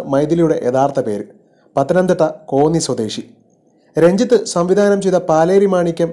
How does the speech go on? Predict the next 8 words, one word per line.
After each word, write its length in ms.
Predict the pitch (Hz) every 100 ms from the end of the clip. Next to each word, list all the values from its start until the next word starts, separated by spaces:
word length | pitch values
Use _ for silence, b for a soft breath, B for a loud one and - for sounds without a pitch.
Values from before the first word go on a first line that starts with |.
| -
എന്ന 120 | 151 156 -
ചിത്രത്തിലൂടെയാണ് 720 | - 156 165 175 175 165 147 143
മൈഥിലി 340 | 131 131 143 147 110
അരങ്ങേറ്റം 440 | 117 127 135 131 110
കുറിച്ചത്. 300 | 101 110 98 - _ _ _ b b
ഇരുവരുടെയും 460 | 131 175 196 196 180
വിവാഹ 300 | 151 170 180 180
വാർത്തകളും 440 | 175 165 175 160